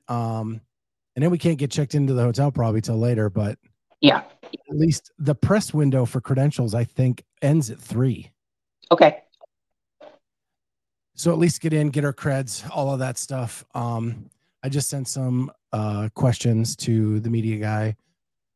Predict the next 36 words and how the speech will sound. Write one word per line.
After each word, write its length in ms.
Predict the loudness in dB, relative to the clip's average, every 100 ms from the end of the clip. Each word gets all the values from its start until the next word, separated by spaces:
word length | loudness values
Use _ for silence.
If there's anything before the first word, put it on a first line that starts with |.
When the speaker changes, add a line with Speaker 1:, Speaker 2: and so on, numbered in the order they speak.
| -4
Speaker 1:
uh, 480 | -2 0 0 0 -4 -6 _ _ _
just 180 | 0 2
about 200 | 2 2
age 200 | 0 2
group, 260 | 4 4 2 _ _
maybe 520 | 2 4 4 2 0 -4 _ _
being 180 | 0 2
it 20 |
a 80 | 2
little 120 | 2
bit 140 | 2 0
different. 400 | -2 0 0 -2 _ -4
Um, 420 | -2 -2 -4 -6 _ _
so 260 | -4 -2 0
just 180 | -4 -10
checking 300 | -6 -6 -2
that 160 | -2 0
out. 220 | -2 -4 -8 _ _ _ _ _ _ _ _ -2
Speaker 2:
Cool. 100 | 2
Speaker 1:
Um, 200 | 2 2
and 120 | 2
other 160 | 4 4
than 80 | 4
that, 260 | 4 0 -2
uh, 260 | 2 2
just 260 | 0 -2 -4
getting 200 | -4 -4
psyched 400 | -2 -2 -2 0
and 180 | 2 2
getting 200 | 0 2
packed 380 | 4 4 2 2
and 80 | 2
ready 160 | 4
to 80 | 2
go. 280 | 2 2 2 -4 -20 _ _ _ -4
Speaker 2:
Yeah. 220 | 0 0